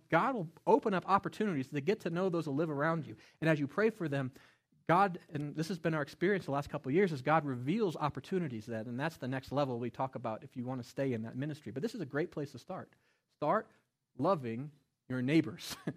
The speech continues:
<laughs> praying for them. Lighthouse ministry. The second one is our community outreach and service crew. You know that God wants us to serve, all of us, our community, but sometimes he wants us to serve as the body of Christ. So occasionally as a church, what we do, kind of quarterly, we'll do an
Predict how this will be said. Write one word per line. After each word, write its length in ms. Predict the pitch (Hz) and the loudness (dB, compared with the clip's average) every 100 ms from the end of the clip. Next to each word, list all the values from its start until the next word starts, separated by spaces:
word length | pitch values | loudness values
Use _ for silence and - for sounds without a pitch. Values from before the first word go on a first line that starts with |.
| - | -10
<laughs> 360 | _ _ _ _ | _ _ _ _
praying 240 | 139 131 | -2 -2
for 160 | 113 110 | -4 -10
them. 180 | 107 101 - | -10 -10 -4
Lighthouse 360 | 151 135 113 | -4 -4 -8
ministry. 320 | 113 104 - _ _ _ - | -10 -12 -16 _ _ _ -6
The 60 | |
second 320 | - 220 226 180 | 0 2 2 -2
one 180 | 151 147 _ _ _ _ _ - - | -4 -6 _ _ _ _ _ -18 0
is 160 | 156 143 | 4 6
our 180 | 139 127 | 6 4
community 680 | - 160 185 196 196 - - | 0 2 4 2 0 -2 4
outreach 380 | 165 170 160 156 | 4 6 4 2
and 100 | 135 | -4
service 400 | - 156 143 120 | -2 -2 -2 -8
crew. 240 | - 117 110 _ _ _ _ _ - | -12 -12 -12 _ _ _ _ _ -4
You 80 | 170 | -2
know 60 | |
that 120 | 170 | 0
God 200 | 170 170 | 2 2
wants 320 | 151 160 180 190 | 2 0 0 -2
us 120 | - | -4
to 120 | 143 | -8
serve, 460 | - 160 170 160 160 - | 0 2 4 2 -2 2
all 220 | 165 185 | 4 4
of 120 | 135 | 2
us, 240 | 127 - - | -2 -4 -8
our 60 | - | -8
community, 320 | 147 127 156 | -4 -2 -4
but 100 | 170 | -4
sometimes 380 | 220 262 202 175 | -4 -2 -4 -4
he 80 | |
wants 260 | 160 160 165 | -4 -4 -6
us 80 | 160 | -8
to 80 | 156 | -4
serve 220 | 151 143 | -2 0
as 240 | 151 147 | 2 2
the 80 | 151 | 0
body 300 | 143 127 139 | -2 0 0
of 80 | 165 | -2
Christ. 320 | 262 285 - _ _ _ - | -2 -4 -6 _ _ _ -2
So 80 | |
occasionally 420 | 214 233 285 269 233 | 2 4 2 0 -4
as 60 | |
a 20 | |
church, 300 | - 165 208 | 0 0 2
what 60 | 180 | 0
we 100 | 208 | -2
do, 240 | 156 135 | 0 -2
kind 160 | 147 180 | -2 -6
of 60 | - | -2
quarterly, 360 | 143 147 170 | 0 0 0
we'll 120 | 185 | -2
do 260 | 165 139 | -2 0
an 80 | 165 | 0